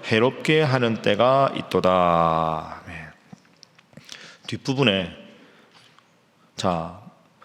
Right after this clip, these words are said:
"내가 이 모든 것들을 보고 해 아래 행하는 모든 일을 마음에 두고 살핀즉 사람이 사람을 주장한다." 하는 말은 내가 누군가의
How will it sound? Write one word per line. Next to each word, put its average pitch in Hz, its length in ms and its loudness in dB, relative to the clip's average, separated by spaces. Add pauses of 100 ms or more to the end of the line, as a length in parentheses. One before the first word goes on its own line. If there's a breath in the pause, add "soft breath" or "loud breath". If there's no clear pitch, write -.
(160 soft breath)
"내가 127 300 4
이 127 160 0
모든 120 500 2
것들을 98 420 -2
보고 98 300 -2
해 101 120 -4
아래 110 260 2 (100)
행하는 95 300 -2
모든 98 380 -2
일을 92 180 -2
마음에 90 400 0
두고 - 260 -8
살핀즉 95 520 -8 (120)
사람이 139 540 0
사람을 107 480 0
주장한다." 110 640 -2
하는 101 240 -6
말은 113 400 -2 (320 loud breath)
내가 123 320 2
누군가의 131 840 -2